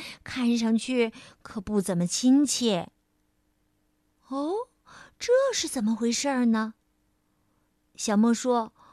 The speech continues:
：“哦，不好意思，我在找鳄鱼呢。你知道它住哪儿吗？”“我就是鳄鱼。”“鳄鱼？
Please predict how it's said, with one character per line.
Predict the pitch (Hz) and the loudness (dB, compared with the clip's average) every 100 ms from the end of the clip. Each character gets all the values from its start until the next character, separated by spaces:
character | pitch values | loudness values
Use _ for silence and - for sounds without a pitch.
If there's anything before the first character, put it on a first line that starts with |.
| - _ _ - | -20 _ _ -10
：“哦， | 294 | -8
不 | 285 311 | -2 2
好 | 294 254 | 4 4
意 | 302 311 254 | 4 2 0
思， | 262 233 - - - - | 2 0 0 -18 -20 -14
我 | 320 311 285 | 0 4 6
在 | 320 | 6
找 | 302 269 | 6 6
鳄 | 294 370 339 | 6 6 6
鱼 | 247 247 359 | 4 0 2
呢。 | 381 294 - _ _ _ - | 4 2 2 _ _ _ -8
你 | 262 254 | -6 -2
知 | 330 | 2
道 | 320 320 285 - - | 6 8 6 0 -8
它 | - | -4
住 | 359 453 427 | 4 6 8
哪 | 339 | 8
儿 | 269 233 | 6 8
吗 | 262 330 370 403 _ _ _ _ _ _ _ _ _ _ _ _ _ _ | 8 8 8 2 _ _ _ _ _ _ _ _ _ _ _ _ _ _
？”“我 | 156 160 156 151 | -6 -4 -4 -6
就 | 156 208 226 | -2 2 2
是 | 165 214 | 2 2
鳄 | 220 233 202 | 4 4 2
鱼。 | 190 208 240 277 254 165 - _ _ _ _ _ _ _ _ _ _ _ _ _ - | 0 0 0 0 -2 -4 -12 _ _ _ _ _ _ _ _ _ _ _ _ _ 2
”“鳄 | 466 508 466 | 10 12 12
鱼？ | 370 | 12